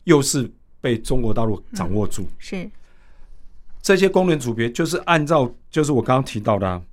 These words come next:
Speaker 1: 由这个大陆全国团体人员的香港成员
Speaker 2: 嗯。
Speaker 1: 所控制的。也就是说，由他们这些组别下面的人去选出多出来的这二十席的
Speaker 2: 是。
Speaker 1: 立法院成员。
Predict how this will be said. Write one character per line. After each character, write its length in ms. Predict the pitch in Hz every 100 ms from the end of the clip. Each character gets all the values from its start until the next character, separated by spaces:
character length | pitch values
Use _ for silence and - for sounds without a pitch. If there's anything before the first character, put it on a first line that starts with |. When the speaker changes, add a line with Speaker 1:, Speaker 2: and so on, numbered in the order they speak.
| - - - - -
Speaker 1:
由 300 | 123 127 147 -
这 120 | -
个 260 | 135 131 127 - - - - - - - - - - - - - - - - - -
大 200 | 196 156
陆 200 | 156 151
全 340 | 127 - 120 131
国 320 | 117 120 120 _
团 280 | - - 143
体 120 | 135
人 240 | 107 107 110
员 160 | 104
的 160 | 107 98
香 220 | - 123
港 120 | 101
成 160 | 90 87
员 160 | 90 85 -
Speaker 2:
嗯。 240 | 95 87 -
Speaker 1:
所 220 | - -
控 220 | 95 123 107
制 120 | 101
的。 140 | - 85 - - - - - - -
也 100 | 120
就 140 | 127
是 60 | 180
说， 160 | 180 180
由 180 | 139 139
他 240 | - 180
们 260 | 156 113 92 - _ _ _
这 100 | -
些 100 | 156
组 220 | 160 113
别 300 | - 113 110 - - - - _ - - - _
下 320 | - - 180
面 160 | 156 143
的 120 | 120
人 160 | 101 95 - -
去 140 | - 170
选 260 | - - 101
出 200 | 135 135
多 300 | - 135 139 -
出 180 | -
来 140 | 131 104
的 120 | 104
这 200 | - -
二 120 | 143 117
十 120 | 104
席 260 | - - 95
的 240 | 101 92
Speaker 2:
是。 240 | - 196 165
Speaker 1:
立 80 |
法 160 | 120 92
院 140 | 113
成 180 | 98 92
员。 180 | 87 -